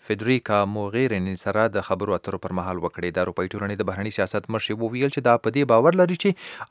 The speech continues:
اروپایي ټولنه او متحده ایالات ډېرې داسې مسلې لري چې باید په ګډه پرې کار وشي. تېره اونۍ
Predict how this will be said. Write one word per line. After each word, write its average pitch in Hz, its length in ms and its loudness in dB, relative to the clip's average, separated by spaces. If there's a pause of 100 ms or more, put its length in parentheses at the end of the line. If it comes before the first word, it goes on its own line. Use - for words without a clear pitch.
(100)
اروپایي 143 440 4
ټولنه 151 400 4 (140)
او 120 160 4
متحده 143 480 2
ایالات 107 520 4
ډېرې 180 380 4
داسې 147 240 4
مسلې 131 340 2
لري 110 140 2
چې 101 200 0
باید 95 180 2
په 92 100 0
ګډه 90 220 2
پرې 101 100 0
کار 85 300 0
وشي. 87 200 -4 (380)
تېره 104 260 0
اونۍ 104 300 -2